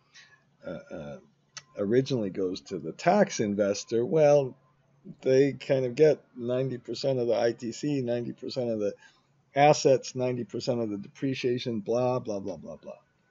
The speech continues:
That's the real allocation, is the income allocation. The, the cash flow allocations, that's like a different dividend payout kind of thing where you,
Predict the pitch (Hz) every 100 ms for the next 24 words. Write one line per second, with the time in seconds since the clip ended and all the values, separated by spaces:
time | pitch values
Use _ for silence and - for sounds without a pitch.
0 | _ _ _ - _ - 147 160 - 135
1 | 131 196 196 127 107 107 107 120 107 120
2 | 110 104 123 185 190 170 135 107 95 87
3 | 87 82 - 80 _ - _ - 135 131
4 | 113 - _ _ 113 - - 190 165 -
5 | 190 170 110 107 113 110 - 113 117 156
6 | 190 151 135 110 - _ 135 143 120 101
7 | 101 113 113 113 110 107 101 101 101 101
8 | 101 98 - - 101 92 87 _ 101 92
9 | 92 85 82 80 78